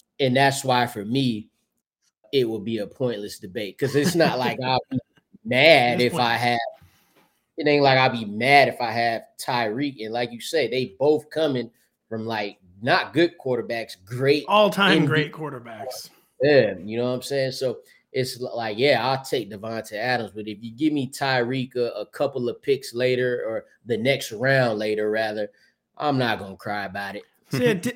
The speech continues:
Speaker 2: Denny, I f-, Lawrence, I feel like, kinda hit, like, hinted at, like, I think Davante Adams' floor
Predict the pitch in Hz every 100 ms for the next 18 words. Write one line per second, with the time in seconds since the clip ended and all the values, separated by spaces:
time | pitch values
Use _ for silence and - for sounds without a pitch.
0 | - 202 247 247 220 - 196 180 - 226
1 | 214 262 262 208 226 196 233 196 190 220
2 | 220 170 - _ - - 220 214 196 190
3 | 175 170 _ _ _ 254 330 214 226 240
4 | 214 202 190 156 131 - _ 190 175 160
5 | 135 135